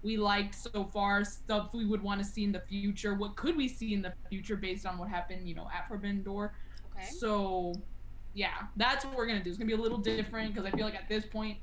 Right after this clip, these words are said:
Speaker 1: it's too late to officially do, like, a recap.
Speaker 2: Mm-hmm.
Speaker 1: Daniel has been sick, so he hasn't been able to actually do the recap, and I'm sorry, but this is the one show I will not do a solo for. I will not do a solo for this show.
Speaker 2: That's fair.
Speaker 1: So that, that means we gotta switch it up a bit and try something new.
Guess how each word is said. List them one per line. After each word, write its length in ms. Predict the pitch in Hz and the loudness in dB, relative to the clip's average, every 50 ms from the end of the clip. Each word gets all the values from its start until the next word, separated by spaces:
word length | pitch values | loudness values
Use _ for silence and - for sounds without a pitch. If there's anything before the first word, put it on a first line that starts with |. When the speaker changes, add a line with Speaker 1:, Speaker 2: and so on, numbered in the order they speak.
| - - - - - - | -8 -10 -10 -8 -6 -2
Speaker 1:
it's 280 | - 202 202 - - - - - - | 0 0 0 0 -2 -6 -8 -8 -8
too 240 | - - - 233 220 | -6 -4 -2 0 0
late 240 | 208 208 202 208 208 | 2 2 0 0 -2
to 140 | - 226 190 | -2 -4 -4
officially 480 | 180 190 190 180 - - - - 185 175 | -2 -2 -4 -4 -4 -6 -6 -4 -4 -4
do, 160 | 170 185 180 | -4 -4 -4
like, 220 | 180 180 180 180 - 175 | -4 -4 -4 -6 -6 -6
a 40 | |
recap. 600 | 175 165 175 180 175 - - 180 180 214 233 - - - - - - | -4 -4 -4 -4 -6 -4 -2 0 2 2 2 0 -4 -6 -8 -8 -8
Speaker 2:
Mm-hmm. 300 | - 202 196 180 175 175 | -8 -8 -6 -6 -4 0
Speaker 1:
Daniel 380 | - 226 226 240 247 254 254 254 | 2 4 4 4 4 2 2 2
has 180 | 285 269 240 | 2 0 0
been 160 | 214 208 226 214 - - - - | 0 0 -2 -2 -4 -8 -6 -2
sick, 280 | - 233 202 190 - - - - | 2 2 2 2 2 -2 -6 -4
so 120 | - 202 | -2 0
he 80 | 202 208 | 2 2
hasn't 200 | 220 214 214 208 | 2 2 2 2
been 100 | 208 202 | 4 4
able 220 | 202 196 202 196 | 4 2 2 0
to 80 | - - | -2 -2
actually 320 | 190 185 185 - - 190 | -2 -2 -2 -4 -4 -4
do 100 | 175 196 | -4 -4
the 60 | 185 180 | -4 -4
recap, 300 | 180 175 - 185 175 175 | -4 -4 -2 -2 -2 -2
and 120 | - 180 - - | -2 -4 -4 -4
I'm 120 | 196 196 | -2 -2
sorry, 260 | 196 - 190 190 196 190 | -2 -2 -2 -2 -2 -2
but 120 | 196 175 | -2 -4
this 120 | 190 196 220 | -4 -4 -4
is 80 | 226 214 | -2 -2
the 80 | 220 | -2
one 220 | 196 175 190 185 190 | -2 -2 -2 -2 -4
show 260 | 190 - 185 175 175 - | -4 -4 -4 -4 -4 -2
I 140 | 175 185 175 | -2 -2 -2
will 160 | 165 175 170 | -2 -4 -4
not 320 | 165 175 175 170 165 - | -2 -2 -2 -2 -2 -4
do 120 | 170 165 170 | -6 -6 -6
a 40 | 170 | -6
solo 200 | - - - - | -6 -6 -8 -8
for. 380 | - - - - - - - - 190 | -8 -8 -8 -8 -8 -8 -8 -8 -6
I 80 | 202 202 | -4 -4
will 200 | 196 196 185 185 | -4 -4 -6 -6
not 240 | - - - - - - | -8 -8 -8 -8 -8 -8
do 80 | 208 214 | -10 -10
a 40 | 214 | -8
solo 240 | - - 160 113 147 | -8 -8 -8 -8 -8
for 100 | 208 208 202 | -8 -8 -8
this 180 | 196 208 202 | -8 -8 -8
show. 80 | - 185 180 | -8 -10 -8
Speaker 2:
That's 120 | 175 - - | -8 -8 -8
fair. 140 | - - - - - - - - | -8 -8 -8 -10 -10 -10 -10 -10
Speaker 1:
So 380 | - - 185 180 180 180 180 - | -8 -8 -6 -6 -6 -6 -4 0
that, 220 | 208 202 208 208 214 202 202 | 2 2 2 2 0 -2 0
that 140 | 202 208 208 | 0 2 2
means 160 | 220 226 226 214 | 2 0 -2 0
we 60 | 208 | 2
gotta 160 | 220 214 208 | 2 2 2
switch 260 | 202 - 220 208 202 214 | 0 -2 -2 -4 -2 -2
it 40 | |
up 140 | 220 214 - - | -4 -4 -4 -2
a 20 | |
bit 220 | 220 262 262 254 226 | 0 2 2 2 2
and 160 | 208 202 - | 2 0 0
try 160 | - 233 214 | 2 0 0
something 360 | 214 - 226 220 220 220 220 220 | 0 0 -4 -4 -4 -2 -2 -2
new. 380 | 226 226 233 247 247 254 277 | -2 -2 -2 -2 -2 -4 -4